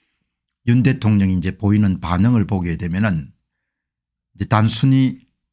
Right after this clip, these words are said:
그 석연치 않다는 부분을 넘어가지고 '야, 이게 참 보통 문제가 아니구나.' 그런 생각이 들거든요. 무엇이 석연치 않은가라는 부분은 아마 여러분들이 짐작을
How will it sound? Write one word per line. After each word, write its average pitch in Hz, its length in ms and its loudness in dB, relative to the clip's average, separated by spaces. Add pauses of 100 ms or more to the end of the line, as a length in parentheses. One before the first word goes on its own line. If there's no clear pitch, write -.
(120)
그 101 100 -4
석연치 170 640 2
않다는 104 520 0
부분을 87 340 -2
넘어가지고 85 920 -2 (1120)
'야, 87 280 -8
이게 113 240 0
참 107 260 0
보통 147 420 0
문제가 95 360 2
아니구나.' 85 640 -4 (140)
그런 110 200 0
생각이 90 380 -2
들거든요. 85 480 -20 (1400)
무엇이 123 460 2
석연치 143 500 0
않은가라는 98 800 0
부분은 87 500 -6
아마 95 220 -8
여러분들이 104 480 -2
짐작을 101 1040 -2